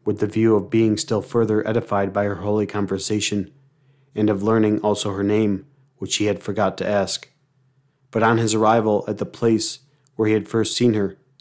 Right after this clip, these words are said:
he found her corpse stretched out on the ground, with an inscription declaring her name, Mary, and the time of her death. Zosimus, being miraculously assisted by a lion, dug a grave and buried her.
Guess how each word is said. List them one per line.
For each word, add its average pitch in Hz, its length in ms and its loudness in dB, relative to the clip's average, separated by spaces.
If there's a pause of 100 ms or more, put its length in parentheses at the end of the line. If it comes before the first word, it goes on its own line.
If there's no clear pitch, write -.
(100)
he - 140 -6
found 107 240 0
her 104 80 0
corpse - 600 -2 (220)
stretched - 460 -4
out 104 280 0
on 104 100 -4
the 101 80 -4
ground, 104 480 0 (280)
with 104 120 -6
an 107 220 2
inscription 107 540 -2
declaring 107 440 0
her 101 100 -2
name, 98 360 -2 (300)
Mary, 101 420 0 (520)
and 101 440 -2
the 104 100 -4
time 101 240 -2
of 95 100 -6
her 95 80 -2
death. 95 380 -4 (1200)
Zosimus, 110 680 0 (120)
being 113 240 2
miraculously 107 760 0
assisted 113 420 -2
by 101 140 2
a 98 80 2
lion, 104 500 2
dug 104 180 -2
a 101 80 0
grave 104 540 0
and 104 140 -4
buried 104 320 0
her. 95 240 -6